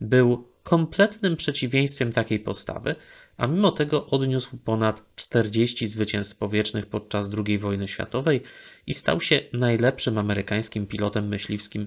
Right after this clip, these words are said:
z czasów drugiej wojny światowej. I to właśnie spotkaniem z tym lotnikiem chciałbym rozpocząć nową serię poświęconą asom myśliwskim,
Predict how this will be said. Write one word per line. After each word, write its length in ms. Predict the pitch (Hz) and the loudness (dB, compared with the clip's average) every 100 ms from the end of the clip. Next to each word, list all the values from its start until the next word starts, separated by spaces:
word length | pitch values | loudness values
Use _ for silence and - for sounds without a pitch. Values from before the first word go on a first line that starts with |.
| - - | -10 -18
z 180 | - | -10
czasów 380 | - 101 - 104 | -4 -4 -4 -6
drugiej 300 | 104 101 104 | -4 -2 -2
wojny 300 | 101 98 98 | -2 -4 -4
światowej. 520 | - 101 95 90 65 - - - - - | -4 -6 -6 -10 -12 -12 -20 -20 -20 -2
I 40 | |
to 120 | 165 | 0
właśnie 340 | 156 233 247 202 | 4 4 4 2
spotkaniem 600 | - 151 - 180 170 143 | 2 -2 0 0 0 -2
z 100 | - | -4
tym 180 | 151 | 0
lotnikiem 540 | 139 123 120 107 - 98 | 2 0 -2 -4 -6 -10
chciałbym 400 | - 101 107 107 | -6 -6 -4 -4
rozpocząć 600 | 104 - 143 151 127 - | -4 -4 -4 -2 -4 -2
nową 280 | 123 120 107 | 0 0 -2
serię 400 | - 95 98 - | -4 -2 -2 -2
poświęconą 720 | 117 - 101 104 120 117 104 - _ | -4 -4 -6 -4 -2 0 -2 -8 _
asom 380 | - 131 - 104 | -4 -2 -2 -4
myśliwskim, 600 | 98 - 151 160 - 117 | -4 -6 -8 -8 -6 -6